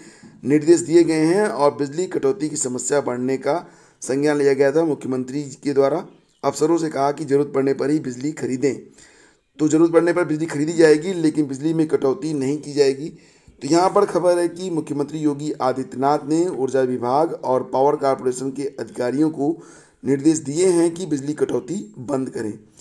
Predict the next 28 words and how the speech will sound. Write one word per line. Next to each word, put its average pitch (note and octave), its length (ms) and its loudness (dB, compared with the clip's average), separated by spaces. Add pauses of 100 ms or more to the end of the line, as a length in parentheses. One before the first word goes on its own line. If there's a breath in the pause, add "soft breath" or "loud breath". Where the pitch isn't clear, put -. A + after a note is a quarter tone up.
(300 soft breath)
सभी F3 240 0
क्षेत्रों F#3 280 2
को F#3+ 100 4
निर्धारित E3 440 6
रोस्टर D#3 480 0
शेड्यूल C#3+ 380 0
के D3 160 -2
मुताबिक C3 480 0
बिजली C3 240 -6
की C3+ 140 -6 (100)
आपूर्ति B2 440 -4
हर B2+ 200 -8
हाल B2 160 -2
में D3 240 -4 (300 loud breath)
की C#3+ 140 -8
जाए D3 300 4 (380 loud breath)
और D#3+ 180 8
इसके E3 180 -2
लिए F#3 100 2
जो E3 120 6
भी F3+ 80 0
व्यवस्था D#3 380 0
करनी D3+ 280 2
हो E3 140 2
करें। B2+ 320 -2 (160)
ज़रूरत E3 360 2
हो E3+ 100 2
तो F3 140 4